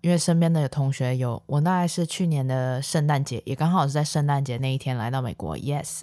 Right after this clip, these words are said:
I'm been here a year, already passed，一年过去了，超快。所以我来的时候其实是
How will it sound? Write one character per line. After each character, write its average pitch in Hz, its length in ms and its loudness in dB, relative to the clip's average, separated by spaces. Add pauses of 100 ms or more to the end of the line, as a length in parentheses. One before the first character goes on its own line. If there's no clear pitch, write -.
(100)
I'm 135 260 -2
been 139 180 -2
here 139 280 -2 (100)
a 139 80 -2
year, 113 500 -6 (320)
already 131 420 -2
passed， - 420 -8
一 160 120 -2
年 131 260 -2
过 139 180 -6
去 127 180 -8
了， - 40 -6
超 123 240 -6
快。 - 300 -8 (400)
所 269 180 -2
以 - 20 2
我 208 160 4
来 147 160 4
的 151 120 2
时 165 100 0
候 170 80 4
其 156 100 -2
实 147 220 2
是 147 580 -2